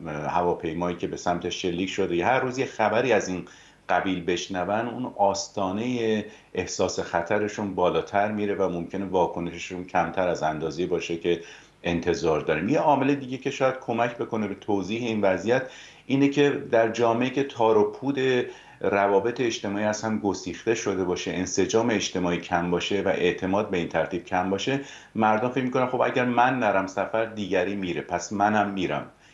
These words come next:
کسی این رفتار رو نخواهد کرد، پس من چرا بکنم؟» و وقتی اینطور می‌شه، عدهٔ زیادی که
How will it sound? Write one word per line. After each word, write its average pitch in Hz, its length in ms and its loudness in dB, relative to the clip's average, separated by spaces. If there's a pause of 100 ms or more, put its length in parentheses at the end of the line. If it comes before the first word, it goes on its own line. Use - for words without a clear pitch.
کسی 104 600 -4 (500)
این 95 180 -4
رفتار 90 460 2
رو 92 440 -2 (300)
نخواهد 87 580 0
کرد، - 220 -6
پس - 280 -10
من 110 200 2
چرا 76 300 -2
بکنم؟» 65 460 -10
و 85 40 0
وقتی 120 340 2
اینطور 117 320 -4
می‌شه، 110 200 -4
عدهٔ 110 360 0
زیادی 98 580 0
که 104 300 0